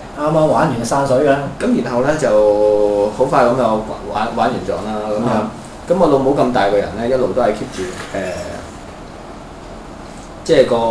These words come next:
Speaker 2: keep 住一個人啦。咁但係成日都會同個女講話：「哇！你第日一定要嫁個，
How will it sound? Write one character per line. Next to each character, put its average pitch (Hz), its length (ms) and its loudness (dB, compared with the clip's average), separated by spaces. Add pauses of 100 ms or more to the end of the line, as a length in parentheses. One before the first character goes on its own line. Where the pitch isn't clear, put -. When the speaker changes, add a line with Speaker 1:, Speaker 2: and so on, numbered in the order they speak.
(220)
Speaker 2:
keep 165 140 0
住 123 120 -6
一 107 320 -2
個 139 120 2
人 110 160 4
啦。 151 260 0
咁 147 180 0
但 135 200 2
係 120 60 -2
成 107 80 -2
日 - 120 -4
都 160 60 2
會 135 160 4
同 98 120 -4
個 110 340 2
女 131 60 4
講 120 240 0
話： 107 200 0 (240)
「哇！ 127 180 4
你 120 100 4
第 120 80 0
日 113 140 0
一 135 120 0
定 110 80 -4
要 107 160 0
嫁 104 160 -2
個， 104 360 2